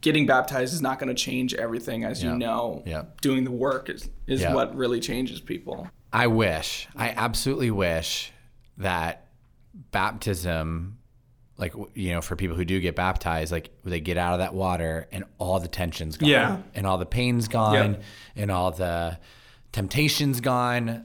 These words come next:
Speaker 2: Um, but really it's, uh, you know, while you are a new self,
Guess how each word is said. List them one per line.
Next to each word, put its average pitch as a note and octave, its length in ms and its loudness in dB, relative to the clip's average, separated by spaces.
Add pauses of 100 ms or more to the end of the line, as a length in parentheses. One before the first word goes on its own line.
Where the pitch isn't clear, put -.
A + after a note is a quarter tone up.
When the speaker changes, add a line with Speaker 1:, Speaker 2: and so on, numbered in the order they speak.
Speaker 2:
Um, G2+ 420 -2
but G#2+ 180 -4
really A#2+ 360 4
it's, G2+ 200 -2
uh, F#2 360 0 (720)
you A#2+ 200 0
know, A2 140 4
while A2 160 6
you G#2+ 220 2
are A2+ 180 4
a G#2+ 80 4
new G2 220 2
self, F#2+ 840 0